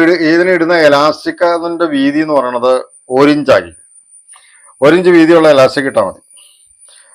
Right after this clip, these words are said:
ആ, ചിലത് ഒന്നേകാൽ ഇഞ്ച് വീതിയുള്ള ഇലാസ്റ്റിക് ഉണ്ട്. അപ്പൊ ഇത് ഒരു ഇഞ്ച് വീതിയുള്ള ഇലാസ്റ്റിക് ഇട്ടാൽ മതി. അപ്പൊ നമ്മൾ അതിന് എന്ത് ചെയ്യുന്നറിയോ, രണ്ട് ഇഞ്ച് നമ്മൾ, ആ, തുണി കൂടുതൽ, ആ, മുകളിലേക്ക് ഈ പടി കഴിഞ്ഞിട്ട് നമ്മൾ രണ്ട് ഇഞ്ച് മുകളിലേക്ക് ഇടും.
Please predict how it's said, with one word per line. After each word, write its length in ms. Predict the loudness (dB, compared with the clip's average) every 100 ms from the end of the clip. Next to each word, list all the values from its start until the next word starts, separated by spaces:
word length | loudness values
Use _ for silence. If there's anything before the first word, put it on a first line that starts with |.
| _ _
ആ, 40 | -8 -6 -8 -14 -10
ചിലത് 240 | -2 2 4 4
ഒന്നേകാൽ 300 | 4 2 2 2
ഇഞ്ച് 120 | 0
വീതിയുള്ള 280 | 0 0 2 4
ഇലാസ്റ്റിക് 320 | 2 0 -4
ഉണ്ട്. 100 | 0 0
അപ്പൊ 120 | 0
ഇത് 80 | -2 -2
ഒരു 100 | -2
ഇഞ്ച് 140 | -4 -6
വീതിയുള്ള 280 | -6 -4 -2 0
ഇലാസ്റ്റിക് 300 | 0 -2 -8
ഇട്ടാൽ 140 | -8 -8
മതി. 100 | -10 _ -10
അപ്പൊ 140 | -4 0
നമ്മൾ 160 | 0 2
അതിന് 140 | 2 0
എന്ത് 100 | -2
ചെയ്യുന്നറിയോ, 360 | -2 -2 -2 -4 -8 _ _ _ _ _ -2 2 4
രണ്ട് 300 | 4 2 0
ഇഞ്ച് 220 | 0 -2 -2
നമ്മൾ, 200 | 0 2 0 0 _ _ _ _ _ _ _ _ _ _
ആ, 200 | -16 -16 -10
തുണി 200 | -4 -4 -4
കൂടുതൽ, 420 | -4 0 0 -2 -4 -8 -12 -14
ആ, 240 | -10 -6 -4 -4 -4
മുകളിലേക്ക് 400 | 0 2 2 0 -6
ഈ 20 | 0
പടി 200 | 2 2 2
കഴിഞ്ഞിട്ട് 360 | 0 -2 -2 -4
നമ്മൾ 140 | -2 -2
രണ്ട് 220 | -2 -4 -10
ഇഞ്ച് 140 | -10 -10
മുകളിലേക്ക് 340 | -8 -8 -8
ഇടും. 100 | -12